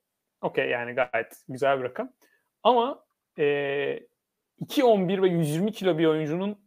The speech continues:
yüzde otuz sekizle iki point, yani two point, i-, i-, iki sayılık yüzdesi olması <laughs> bayağı acayip bir durum. Yani bir de için savunma kısmında da Chris Paul, Jonas Valanciunas sahadayken orta mesafe antrenmanı yapıyor yani.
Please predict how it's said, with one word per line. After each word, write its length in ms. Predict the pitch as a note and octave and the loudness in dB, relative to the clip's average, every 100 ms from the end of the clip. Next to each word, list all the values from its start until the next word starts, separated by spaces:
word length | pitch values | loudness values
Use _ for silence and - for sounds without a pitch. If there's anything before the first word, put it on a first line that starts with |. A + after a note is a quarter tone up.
| - | -14
yüzde 260 | C#3 C#3+ F3+ | -8 -4 -4
otuz 260 | D#3 D#3+ | -2 -4
sekizle 640 | - - A#3 F#3+ D#3+ - - _ _ - | -2 -2 0 4 4 2 -8 _ _ -16
iki 200 | - G#3 | -6 0
point, 240 | G3+ E3+ | 2 2
yani 280 | E3+ C#3 C#3 | 2 -2 -2
two 200 | - A3+ | 0 2
point, 380 | F#3 F3+ C3+ B2+ - - | 4 2 2 -6 -14 -8
i-, 80 | |
i-, 220 | D#3+ D#3 - | -8 -8 -12
iki 180 | - G3+ | -6 2
sayılık 440 | G#3 G3 E3 B2+ | 8 10 10 6
yüzdesi 360 | D3 C#3+ - G#3 | 0 2 4 6
olması 640 | F3 D3 D3 A#3+ A3+ - _ - - | 4 2 -2 0 0 -2 _ -20 -20
<laughs> 300 | _ _ - | _ _ -14
bayağı 440 | D#3+ D#3+ E3 D#3 | 6 12 12 12
acayip 380 | E3+ D#3 - F3 | 10 6 4 0
bir 100 | D3+ | 0
durum. 160 | C3+ C3+ | 0 2
Yani 220 | E3+ A3 | 2 2
bir 100 | A3 | 4
de 240 | C4 C#4 - _ _ _ - | 4 2 -6 _ _ _ -14
için 180 | G#3 G#3+ | -4 -2
savunma 400 | - F3+ F#3 A3+ | 2 4 4 2
kısmında 300 | F3+ G3+ A3 | -2 4 6
da 120 | F#3+ | 6
Chris 260 | - D#3+ - | 2 -2 4
Paul, 320 | G3+ F#3+ - _ _ _ _ | 4 4 -2 _ _ _ _
Jonas 680 | F3+ F3 F#3+ F3 F#3 G3+ - | 0 0 2 2 2 0 -2
Valanciunas 400 | G3 F#3+ A3+ F#3 | -2 0 0 4
sahadayken 640 | F#3+ F#3 A#3 - G3+ C4 - | 8 8 8 4 2 -2 -2
orta 240 | G#3+ F3 A3+ | 0 2 4
mesafe 280 | G3+ F#3+ | 6 6
antrenmanı 380 | G3+ F#3 F#3 F#3 | 4 2 2 4
yapıyor 240 | F3+ - A#2+ | 2 2 0
yani. 400 | A#2 D3+ B3+ | -2 -4 -6